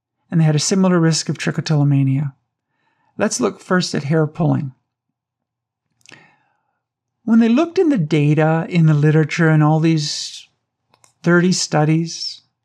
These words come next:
with thirty-eight thousand patients, if you didn't set the formal requirement that the hair pulling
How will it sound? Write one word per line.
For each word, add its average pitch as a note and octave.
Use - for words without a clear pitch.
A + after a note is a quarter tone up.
with D3+
thirty-eight E3
thousand E3
patients, E3+
if A3
you A#3+
didn't E4+
set G#3+
the -
formal F#3
requirement D#3+
that D3+
the E3
hair A3
pulling F3